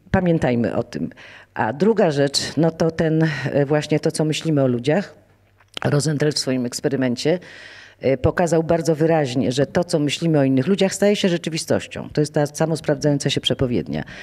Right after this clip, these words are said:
Państwo pewnie o tym czytali, tak? Eksperyment z uczniami. Dwie grupy uczniów o podobnych możliwościach. Jednym, y, y, daje się te dwie grupy nauczycielom. O jednej grupie się mówi, że są niezwykle zdolni uczniowie, o innej się mówi, że raczej prochu nie wymyślą.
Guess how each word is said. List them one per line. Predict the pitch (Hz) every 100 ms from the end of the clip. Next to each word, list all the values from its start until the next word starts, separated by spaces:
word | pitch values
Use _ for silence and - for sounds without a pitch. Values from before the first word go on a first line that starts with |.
| - - - - _
Państwo | 185 180 170
pewnie | 156 147
o | 139
tym | 143
czytali, | 131 135 123 90
tak? | 117 196 202
Eksperyment | - - 156 151 147 139 - -
z | -
uczniami. | 160 - 143 123 113 120 107 - - - - _ _ _ - -
Dwie | 147 151
grupy | 156 - 127 -
uczniów | 170 - 165 151
o | -
podobnych | 120 127 139 120 131
możliwościach. | 143 127 160 170 185 - 156 151 - - - -
Jednym, | - 156 143 151 135 -
y, |
y, | 139 123 107 131
daje | 120 147 143
się | 139 147
te | - 131
dwie | 135 139
grupy | 143 - 135 -
nauczycielom. | 127 120 147 - 190 151 143 -
O |
jednej | 147 143 139
grupie | 131 143 143
się | 131 139
mówi, | 131 127
że | 123 123
są | 131 123
niezwykle | 190 214 185 190 180
zdolni | 165 165 160
uczniowie, | 156 - 143 147 -
o | 131
innej | 123 151 143
się | 135
mówi, | 147 139 135
że | 139
raczej | 131 123
prochu | 123 117 113
nie | 110
wymyślą. | 104 80 - -